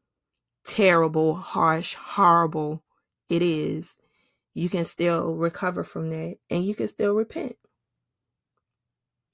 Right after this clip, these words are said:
You can still repent. Feel the emotion of it.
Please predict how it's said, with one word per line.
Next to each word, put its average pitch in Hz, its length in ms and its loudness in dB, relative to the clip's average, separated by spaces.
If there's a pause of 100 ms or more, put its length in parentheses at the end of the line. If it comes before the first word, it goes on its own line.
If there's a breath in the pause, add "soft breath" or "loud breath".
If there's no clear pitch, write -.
You 202 100 -2
can 220 160 4
still 202 600 2 (160)
repent. 190 480 2 (760)
Feel 233 360 8
the 254 220 4
emotion 233 480 6
of 214 200 2
it. 233 260 -2